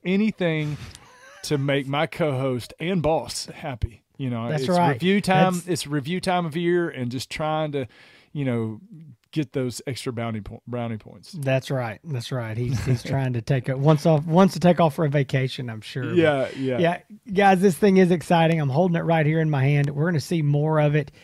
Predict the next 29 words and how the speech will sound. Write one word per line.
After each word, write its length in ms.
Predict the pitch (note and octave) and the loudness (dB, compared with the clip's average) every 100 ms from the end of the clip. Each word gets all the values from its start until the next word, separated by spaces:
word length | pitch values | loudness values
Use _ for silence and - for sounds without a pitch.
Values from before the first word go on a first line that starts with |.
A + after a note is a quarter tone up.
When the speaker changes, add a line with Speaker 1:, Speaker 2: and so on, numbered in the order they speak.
| _ | _
Speaker 2:
here 260 | - D#3+ D#3 | 0 2 2
in 180 | D3+ C3 | 2 2
just 300 | D3+ D3+ E3+ | 2 2 0
a 40 | |
little 220 | D#3 D#3 | 0 2
bit. 300 | C#3+ D3 D3 - - _ | 4 2 2 -6 -20 _
Um, 160 | D3 C#3+ | -4 -4
Hans 380 | B2+ F#3 F#3 F3+ | 0 2 2 0
is 120 | D#3+ | -2
gonna 240 | E3+ D#3+ | -2 -2
do, 500 | C#3+ C#3+ D3 D3+ D3 D3 _ _ _ - | 0 2 4 4 2 0 _ _ _ -12
uh, 360 | D3 C#3 C3+ D3 | -10 -10 -12 -12
the, 240 | C#3+ D3 | -10 -8
all 260 | - F#3+ G3+ | 2 4 4
the 80 | G3+ | 2
specs. 540 | - G3+ F#3 - - | 2 2 2 0 -6
I'm 60 | E3 | -4
gonna 160 | D#3 C#3 | 0 0
do 80 | |
a 40 | C3 | 2
Speaker 1:
Mm-hmm. 80 | C3 | 2
Speaker 2:
walk 240 | F3+ - | 2 0
around, 320 | F#3 F3+ F3 | 0 2 0
show 140 | D3 C#3 | -2 -6
you 80 | B2+ | -4
what's 220 | B2+ - | -6 -6
in 40 | A#2 | -4
the 80 | |
box, 460 | B2 F3 F3 - | 0 2 2 -2